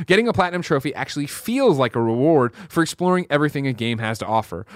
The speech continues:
While on Xbox, there's no fanfare, no pop-up, no badge, nothing.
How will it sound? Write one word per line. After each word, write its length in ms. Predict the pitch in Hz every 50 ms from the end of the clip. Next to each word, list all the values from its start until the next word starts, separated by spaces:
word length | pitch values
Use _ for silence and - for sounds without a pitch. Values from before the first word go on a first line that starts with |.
| 185 123
While 140 | 139 147 156
on 100 | 156 170
Xbox, 460 | 208 - - - 127 113 - - -
there's 120 | 127 117
no 140 | - 139 135
fanfare, 540 | - - 143 135 139 143 - - 127 139 151 -
no 160 | 120 123 143
pop-up, 460 | - - 127 117 113 - 117 117 -
no 140 | 120 120 131
badge, 420 | 127 120 98 95 98 98 - -
nothing. 300 | 104 95 - - 82 80